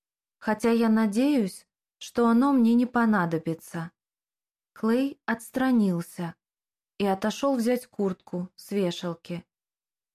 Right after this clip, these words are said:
«Я вчера был у друзей коллег», сказал он,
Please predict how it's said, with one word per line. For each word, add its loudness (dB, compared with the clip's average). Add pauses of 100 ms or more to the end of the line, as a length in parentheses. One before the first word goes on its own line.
(280)
«Я 0
вчера 0
был 0
у 2
друзей 0
коллег», -2 (280)
сказал -2
он, -2